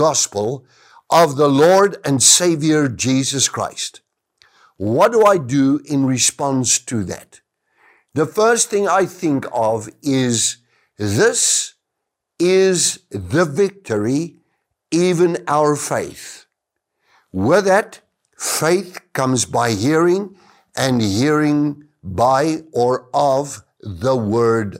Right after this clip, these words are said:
of God. So therefore, I have to answer this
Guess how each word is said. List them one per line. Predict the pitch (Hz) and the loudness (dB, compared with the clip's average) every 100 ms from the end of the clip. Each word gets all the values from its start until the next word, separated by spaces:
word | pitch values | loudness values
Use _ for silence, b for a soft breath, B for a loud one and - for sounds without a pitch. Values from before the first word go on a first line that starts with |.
| _ - | _ -10
of | 101 - | -10 -6
God. | 120 120 92 - _ _ b b b b b b | -2 -2 -4 -10 _ _ b b b b b b
So | - 165 156 | -2 2 2
therefore, | 180 226 - 147 139 147 - | 2 0 -2 0 2 0 -2
I | 151 | -2
have | 165 160 | 0 -2
to | - - | -6 -4
answer | 160 214 254 226 - 165 170 170 156 | 0 2 2 -2 -2 0 0 0 -2
this | - 95 127 127 123 - - - | -6 -2 0 0 0 -2 -4 -10